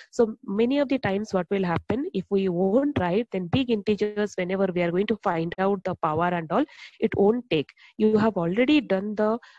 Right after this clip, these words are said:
R S A key algorithms, uh, problems. You know how to find out the powers and all. So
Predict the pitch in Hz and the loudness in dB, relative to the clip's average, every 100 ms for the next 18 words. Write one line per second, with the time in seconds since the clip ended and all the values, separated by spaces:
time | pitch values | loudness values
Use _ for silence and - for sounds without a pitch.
0 | - 170 170 190 208 226 214 196 208 - | -6 -2 2 2 2 -2 -4 -4 -4 -4
1 | 190 175 180 190 190 196 208 - 170 160 | -4 0 2 2 2 2 0 -6 -4 -4
2 | - 175 160 160 185 247 220 202 202 190 | 0 0 2 2 0 0 0 2 4 4
3 | 254 240 190 180 196 180 165 170 160 190 | 4 2 0 -2 -2 -4 -4 -2 -2 -2
4 | - 151 160 160 175 165 156 143 - - | 0 0 0 -2 -4 -2 -2 -2 -6 -20
5 | - - 226 | -12 0 2